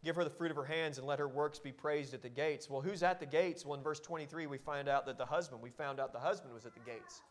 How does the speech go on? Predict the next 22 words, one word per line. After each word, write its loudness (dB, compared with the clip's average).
The -2
husband 6
isn't 0
with 0
the -6
boys 6
at -6
work 4
talking 2
about 2
his -2
old 0
lady. -4
The 2
husband 6
isn't 4
complaining 4
about 6
his 0
wife, 8
about 4
how, 4